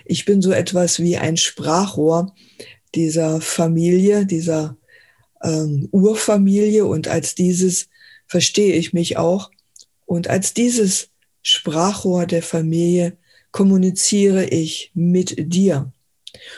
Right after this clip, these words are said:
Und ich wünsche und hoffe und ich glaube und ich weiß auch, dass meine Worte dich auf irgendeine Art und Weise erreichen.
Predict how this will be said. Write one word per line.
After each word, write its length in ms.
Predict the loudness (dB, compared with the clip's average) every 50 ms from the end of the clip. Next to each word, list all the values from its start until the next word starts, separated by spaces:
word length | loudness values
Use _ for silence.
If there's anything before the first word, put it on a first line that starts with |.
| -20 -4
Und 180 | -2 -2 0 2
ich 240 | 2 0 2 2 2
wünsche 640 | 2 2 2 2 0 0 0 0 -2 -2 -4 -10 -16 _ _ _ _ _
und 260 | -4 -4 -4 -4 -4
hoffe 420 | -4 -4 -4 -2 -2 -2 -2 -2 -4 -10 _ _ _ _ _ _ -20 -20 _ _ _ _ _
und 180 | -8 -8 -6
ich 240 | -6 -8 -8 -8 -6
glaube 420 | -2 0 2 2 2 2 4 2 2
und 200 | 2 0 0 0
ich 240 | -2 -2 -2 -2
weiß 320 | -2 0 0 0 0 -2 -2
auch, 340 | -4 -4 -4 -4 -8 -10 -18 _ _ _ _ _ -20 _ _ _
dass 220 | -8 -8 -4 -2
meine 340 | 0 0 2 2 2 2 2
Worte 360 | 2 0 0 0 0 -2 -2
dich 500 | 0 0 0 0 0 -4 -6 -8 -12 -8 _
auf 200 | -6 -6 -6 -4
irgendeine 800 | -2 0 0 2 2 0 -2 -2 -2 -2 -2 -2 0 -2 -4 -4
Art 180 | -6 -8 -6 -6
und 180 | -8 -6 -4
Weise 420 | -4 -4 -2 -2 -2 -2 -4 -6 -6
erreichen. 720 | -4 -6 -4 -4 -4 -2 -2 -2 -2 -4 -6 -10 -10 -14